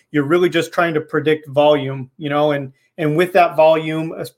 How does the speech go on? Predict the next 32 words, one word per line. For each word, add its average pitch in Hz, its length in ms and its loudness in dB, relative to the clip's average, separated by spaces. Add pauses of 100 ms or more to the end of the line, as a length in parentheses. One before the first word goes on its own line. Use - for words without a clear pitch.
a 175 60 -8
certain 170 380 -6
floor 160 360 0
of 143 180 0
fantasy 156 340 -4
points 151 280 -6
are 151 60 -10
gonna 143 160 -2
come 156 200 -6
along 151 300 2
with 139 220 -4
it. 143 220 -2 (320)
And 160 100 -2
that's 208 220 -2
easy 170 240 -2
to 143 100 -2
do. 139 240 -2
That's, 165 300 -4
that's 175 240 -2
something 180 340 -4
that 170 320 0
if 175 180 -8
you're 147 120 -4
good 190 180 0
at 190 180 4
it, 196 180 0 (440)
you 156 80 -4
know, 151 60 4
you 151 200 -2
can 175 160 -4
string 175 300 -4
together, 151 520 0